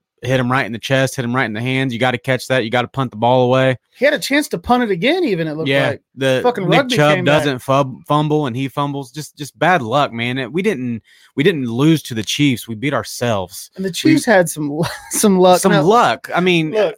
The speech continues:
Speaker 2: hold on. I, I don't wanna cut you off. I'll let you talk. But it's hard to say it when it happens to a guy so much. But Patrick Mahomes is fucking lucky.
Speaker 1: Oh, absolutely. Just like he said here, Worley, he says, uh, if, if John Johnson turns his head around,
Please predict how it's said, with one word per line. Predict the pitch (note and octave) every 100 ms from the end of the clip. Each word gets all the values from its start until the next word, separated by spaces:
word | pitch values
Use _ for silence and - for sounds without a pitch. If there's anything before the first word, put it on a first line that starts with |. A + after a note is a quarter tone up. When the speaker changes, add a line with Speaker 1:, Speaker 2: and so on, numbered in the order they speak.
| F#3
Speaker 2:
hold | G3+
on. | F3+ F#3
I, | F#3 F3
I | F#3+
don't | G3+
wanna | G3
cut | F3 G3
you | F#3
off. | D#3+ D3+
I'll | D#3+
let | F3
you |
talk. | E3 D3+ C#3 -
But | C#3+ - _
it's | F#3+ F#3
hard | - D#4 D4+
to | A#3+
say | - G#3 G#3+ B3+
it | G#3
when | G#3+
it | E3+
happens | E3+ G3+ A3+ G#3+
to | - A3+
a |
guy | G3+ G3+ G3+
so | - - G3 G#3
much. | E3+ G3 G#3 - _ _ _
But | - E3
Patrick | A#3+ D4+ B3
Mahomes | E3+ F3+ C#3+
is | -
fucking | E3+ D#3 A2
lucky. | A2 B2+ - - -
Speaker 1:
Oh, | A#3
absolutely. | G3 G3 - G#3 D#3 B2
Just | D#3 D3+
like | F3 D3+
he | D#3
said | - D#3 D3
here, | D3
Worley, | B2+ E3 B2
he | B2
says, | - C#3+ B2+ A#2+
uh, | B2+ A2+ - _ _ _
if, | B2 C3
if | C#3
John | A2 C#3 D3+
Johnson | C#3 D3+ E3 D3
turns | D3+ D#3+
his | D3+
head | C3+ C#3
around, | D#3+ C#3 C3+ D#3+ F3 A2+